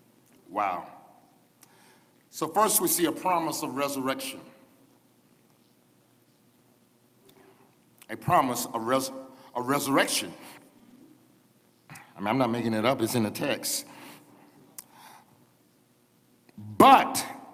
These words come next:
boy, he just ta-, he just prophesied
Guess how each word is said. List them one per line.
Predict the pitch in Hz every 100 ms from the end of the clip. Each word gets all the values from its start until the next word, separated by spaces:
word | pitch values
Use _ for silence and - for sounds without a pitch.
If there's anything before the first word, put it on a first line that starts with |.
| - - _ _ _ _ _ _ _ _ _ _ _ - _
boy, | 110
he | 107
just | 110 117 -
ta-, | 151
he | 113
just | 113 107 -
prophesied | 139 135 120 120 98 92 87 -